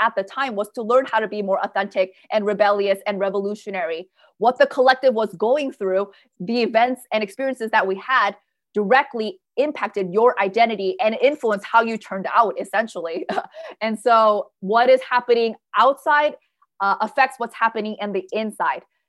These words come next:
In astrology, we have a saying that goes, "As above, so below." So it's like what is happening in the skies and in the planets, what's happening in the external world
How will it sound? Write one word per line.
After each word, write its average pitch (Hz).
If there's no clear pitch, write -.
In 233
astrology, 285
we 254
have 254
a 247
saying 247
that 208
goes, 208
"As 214
above, 233
so 233
below." 202
So 190
it's 196
like 190
what 214
is 254
happening 233
in 208
the 202
skies 277
and 214
in 208
the -
planets, 262
what's 240
happening 233
in 220
the 208
external 202
world 233